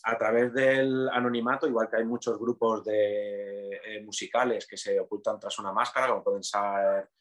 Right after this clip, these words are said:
eh, Daft Punk o Slipknot o incluso Kiss, pues ese misterio hacía que la gente estuviese más pendiente de ese tipo de,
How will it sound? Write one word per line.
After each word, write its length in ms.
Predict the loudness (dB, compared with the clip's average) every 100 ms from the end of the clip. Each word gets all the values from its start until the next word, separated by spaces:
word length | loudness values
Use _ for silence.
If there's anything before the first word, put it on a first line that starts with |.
| _ _
eh, 260 | 2 4 4
Daft 260 | 2 0 0
Punk 500 | 4 6 6 4 0
o 360 | 0 2 2
Slipknot 800 | 0 -2 -4 -2 -2 0 2 2 0
o 140 | -2
incluso 540 | -4 -6 -4 0 0 2
Kiss, 500 | 2 2 0 -6 _ _ _ -20 -20 -20 _
pues 440 | 4 6 6 0 -2
ese 240 | 0 2 4
misterio 720 | 4 2 4 4 6 6 4
hacía 440 | 2 -2 -4 -4 -2
que 200 | -2 0
la 100 | -2
gente 420 | -4 -6 -4 -4
estuviese 400 | -2 -2 -2 0
más 180 | -2 -2
pendiente 540 | -2 0 0 0 0
de 260 | 4 4 4
ese 160 | -2
tipo 260 | -6 0 2
de, 580 | 6 4 4 0 0